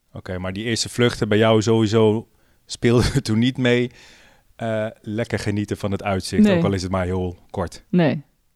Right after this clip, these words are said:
Speaker 2: Nee, dat, dat, dat wordt dan altijd gezegd van, "Nou, gaan we lekker zitten en kijk lekker om je heen." Ik weet van, "Nee."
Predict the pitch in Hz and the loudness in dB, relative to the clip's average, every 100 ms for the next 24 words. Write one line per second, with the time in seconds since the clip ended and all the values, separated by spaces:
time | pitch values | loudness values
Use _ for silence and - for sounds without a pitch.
0 | _ - 175 131 147 - 165 170 156 175 | _ -2 0 2 -2 0 -2 0 -2 0
1 | 175 175 180 170 190 175 - 202 - 214 | 0 2 0 0 -2 -2 0 -2 0 0
2 | 190 156 151 147 - 170 - - 247 247 | 2 0 -2 -2 -2 0 0 2 2 2
3 | 214 175 165 165 180 170 156 160 175 214 | 0 2 2 2 2 2 4 4 4 6
4 | 220 196 214 - - 208 190 - - | 4 4 2 -2 -2 2 4 2 0